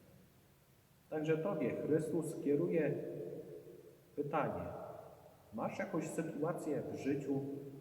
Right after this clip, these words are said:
jakąś trudną relację, problem, z którym sobie nie możesz poradzić? Jeżeli coś takiego masz, posiadasz, daj mi to. Złóż w moje ręce. Pozwól mi okazać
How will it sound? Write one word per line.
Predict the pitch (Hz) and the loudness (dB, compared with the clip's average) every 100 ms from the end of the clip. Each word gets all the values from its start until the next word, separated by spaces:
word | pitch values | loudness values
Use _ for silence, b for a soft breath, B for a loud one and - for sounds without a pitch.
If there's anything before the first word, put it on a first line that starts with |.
| - | -14
jakąś | - 113 - | -6 -4 -4
trudną | - 131 123 104 | -2 0 0 0
relację, | 98 95 110 - 123 117 - - - - - | 0 2 2 0 0 0 0 -6 -8 -10 -4
problem, | 123 147 160 | 2 4 4
z | 151 | 2
którym | - 143 143 | 2 4 4
sobie | 147 143 135 131 | 2 0 0 0
nie | 135 | 2
możesz | 135 127 123 | 2 2 0
poradzić? | - 123 117 110 104 - - - - - - - - - - - - - - - - - | 2 4 4 2 -2 -4 -6 -10 -12 -14 -16 -20 -20 -20 -20 -20 -20 -20 -20 -20 -18 -4
Jeżeli | 117 131 135 143 | -2 0 -2 0
coś | 156 | 0
takiego | 170 - 190 180 | -2 -4 0 0
masz, | 180 156 107 | 2 2 0
posiadasz, | - 151 - 190 135 110 - - - - - - - | -2 -4 -2 2 4 4 2 -4 -6 -8 -10 -12 -4
daj | 269 165 | 0 2
mi | 123 104 | 2 0
to. | - - - - - - - - - - - - - - - - 117 | -2 -4 -6 -10 -14 -16 -20 -20 -20 -20 -20 -20 -20 -20 -20 -20 -10
Złóż | 147 208 208 | -2 -2 -2
w | 165 | 0
moje | 180 185 180 | 0 2 4
ręce. | 175 - - 143 - - - - - - - - - - - - - - - | 4 2 -2 -4 -6 -8 -12 -12 -14 -18 -20 -20 -20 -20 -20 -20 -20 -16 0
Pozwól | 185 185 165 180 147 | 0 2 0 0 0
mi | 151 170 - - - - | 2 0 -2 -6 -10 -4
okazać | 135 - 202 196 165 - | -4 0 0 4 4 2